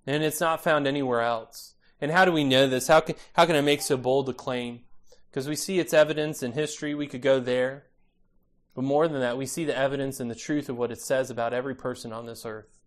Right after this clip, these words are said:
No other religion can explain the, the reality of sin.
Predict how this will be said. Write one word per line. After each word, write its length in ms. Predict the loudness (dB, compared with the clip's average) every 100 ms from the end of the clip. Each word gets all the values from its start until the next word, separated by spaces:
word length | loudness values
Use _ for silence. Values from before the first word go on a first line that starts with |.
| _ _ _ _ _ _ _
No 140 | 2
other 140 | 2 4
religion 500 | 2 2 0 -2 -8
can 280 | -8 -12 -14 _
explain 680 | -12 -12 -6 -4 -2 -4 -8 -14 _ -20 -8
the, 300 | -4 -4 -6
the 160 | -8 -6
reality 580 | -6 -2 0 2 0 -4
of 80 |
sin. 520 | -8 -8 -6 -8 -10